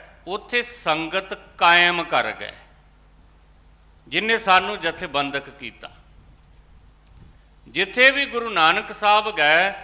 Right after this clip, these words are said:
ਤੇ ਜਦੋਂ ਗੁਰੂ ਸਾਹਿਬ ਤੁਰਨ ਲੱਗਦੇ ਸਨ, ਤੇ ਸੁਭਾਵਿਕ ਆ ਵੀ ਸੰਗਤਾਂ ਪੁੱਛਦੀਆਂ ਸੀ ਵੀ, "ਗੁਰੂ ਸਾਹਿਬ, ਤੁਸੀਂ ਤੇ ਚੱਲੇ ਹੋ, ਤੇ ਅਸੀਂ ਹੁਣ ਫੇਰ ਕਿਹਦੇ ਨਾਲ ਜੁੜਾਂਗੇ?"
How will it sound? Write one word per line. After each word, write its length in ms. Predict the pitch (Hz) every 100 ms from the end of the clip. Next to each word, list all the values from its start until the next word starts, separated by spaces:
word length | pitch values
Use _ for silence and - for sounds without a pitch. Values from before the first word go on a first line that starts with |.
| - - - _ _ _ _ _ - _ _ _
ਤੇ 80 | 165
ਜਦੋਂ 320 | 143 165 196
ਗੁਰੂ 280 | 151 165 180
ਸਾਹਿਬ 440 | - 180 180 180
ਤੁਰਨ 320 | 180 170 180 175
ਲੱਗਦੇ 420 | 156 143 156 160
ਸਨ, 300 | - 151 170
ਤੇ 160 | 185
ਸੁਭਾਵਿਕ 640 | 170 170 156 120 123 170 180
ਆ 80 | 160
ਵੀ 160 | 185
ਸੰਗਤਾਂ 480 | - 147 147 170 170
ਪੁੱਛਦੀਆਂ 600 | 151 151 175 175 170 151
ਸੀ 280 | - 143 139 - _ - -
ਵੀ, 100 | 160
"ਗੁਰੂ 340 | 131 135 160 185
ਸਾਹਿਬ, 400 | - 175 185 196
ਤੁਸੀਂ 400 | - 165 175 175
ਤੇ 160 | 180
ਚੱਲੇ 440 | 151 156 147 175 175
ਹੋ, 100 | 170
ਤੇ 240 | 185 160
ਅਸੀਂ 220 | 147 175
ਹੁਣ 240 | 151 151 123 -
ਫੇਰ 220 | 139 135
ਕਿਹਦੇ 360 | - 165 180
ਨਾਲ 320 | 170 147 139 139
ਜੁੜਾਂਗੇ?" 560 | 120 131 139 127 117